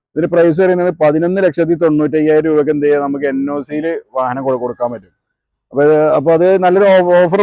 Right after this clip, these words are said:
പ്രൈസും കൂടിയാണ്. നിങ്ങൾക്ക് നോക്കിയാൽ മനസ്സിലാവും. ക്വാളിറ്റി വണ്ടി കേട്ടോ, സിംഗിൾ ഓണർ ആണ്, അത് ശ്രദ്ധിക്കണം പ്രത്യേകം. കാരണം ഇത്രയും കാലം ഒരാൾ മാത്രം യൂസ് ചെയ്ത വണ്ടിയാകുമ്പോൾ അതിന്റെ നല്ല രീതിയിൽ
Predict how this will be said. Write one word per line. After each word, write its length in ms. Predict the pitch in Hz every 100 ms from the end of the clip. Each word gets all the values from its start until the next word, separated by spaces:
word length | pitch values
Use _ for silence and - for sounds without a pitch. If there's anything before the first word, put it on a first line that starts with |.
| 185
പ്രൈസും 280 | 190 170 180
കൂടിയാണ്. 240 | 185 175 165
നിങ്ങൾക്ക് 220 | 165 175
നോക്കിയാൽ 240 | 165 143 170
മനസ്സിലാവും. 480 | 160 147 143 143 147 -
ക്വാളിറ്റി 400 | 170 185 185 214
വണ്ടി 180 | 165 151
കേട്ടോ, 140 | 123 127
സിംഗിൾ 260 | 151 165 185
ഓണർ 180 | 165 165 165
ആണ്, 100 | 147 151
അത് 160 | 151 139
ശ്രദ്ധിക്കണം 340 | 123 120 127 139
പ്രത്യേകം. 340 | 123 123 127 120
കാരണം 220 | 120 127 131 _
ഇത്രയും 240 | - 147 147
കാലം 200 | 143 147
ഒരാൾ 160 | 139 143 139
മാത്രം 200 | 139 139
യൂസ് 120 | 131
ചെയ്ത 100 | 135 135
വണ്ടിയാകുമ്പോൾ 340 | 131 135 131
അതിന്റെ 220 | 131 131 139
നല്ല 120 | 131 135
രീതിയിൽ 200 | 135 135